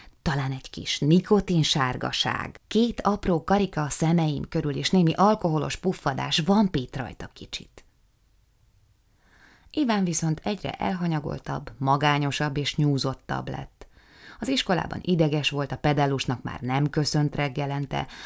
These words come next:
a kollégákkal nem igen állt szóba, a diákokkal meg gyakran üvöltött semmiségek miatt, sőt,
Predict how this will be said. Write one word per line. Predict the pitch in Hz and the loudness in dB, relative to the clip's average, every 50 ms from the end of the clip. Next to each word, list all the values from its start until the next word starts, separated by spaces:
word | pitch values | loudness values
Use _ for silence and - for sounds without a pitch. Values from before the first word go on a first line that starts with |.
| - - | -14 -10
a | - - | -6 0
kollégákkal | - 285 269 240 196 170 175 160 - - 160 | 4 4 4 4 4 2 0 -2 0 0 2
nem | 156 156 143 139 | 4 4 4 2
igen | 131 117 - 120 - - | -2 -4 -8 -10 -12 -12
állt | - - - | -12 -10 -8
szóba, | - - - - 131 - - - - - - - - - - | -8 -8 -8 -8 -10 -10 -10 -12 -12 -16 -20 -20 -16 -8 -4
a | - | 0
diákokkal | 139 143 139 131 135 - 147 147 - 160 151 | 2 2 2 2 2 0 -2 -2 0 0 2
meg | 151 156 151 | 2 2 2
gyakran | 147 185 160 - - 139 131 | 0 0 -2 -2 -2 -4 -4
üvöltött | 131 123 135 135 - 131 131 - | -4 -4 -6 -6 -6 -6 -6 -4
semmiségek | - 143 131 127 123 120 - - 120 117 - 123 - - | -4 -2 -2 -2 -4 -6 -6 -6 -6 -6 -6 -6 -6 -6
miatt, | 127 127 127 131 - | -6 -6 -6 -4 -2
sőt, | - - - - 214 147 165 180 - - | -2 -2 0 0 0 0 0 -4 -6 -12